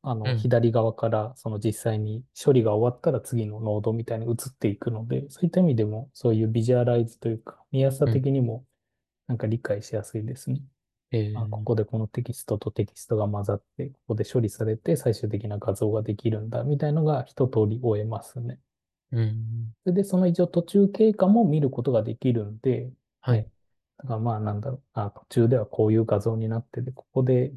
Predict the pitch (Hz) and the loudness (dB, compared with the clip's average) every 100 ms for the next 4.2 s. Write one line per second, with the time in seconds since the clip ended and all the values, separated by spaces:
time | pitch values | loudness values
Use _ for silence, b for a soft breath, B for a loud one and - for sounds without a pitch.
0 | - - 127 123 120 107 - 113 - 113 | -12 -12 -12 -8 -6 -4 -6 -8 -4 -4
1 | 113 - 110 - 107 104 107 - 107 104 | -4 -2 -2 0 -2 -2 -6 -4 -4 -4
2 | 104 - 117 120 127 143 156 156 180 180 | -4 -6 -4 -4 -2 -2 0 2 4 4
3 | 120 107 - 113 107 _ 120 113 120 110 | 4 -2 -6 -8 -10 _ -6 -2 0 0
4 | 113 127 | -2 -8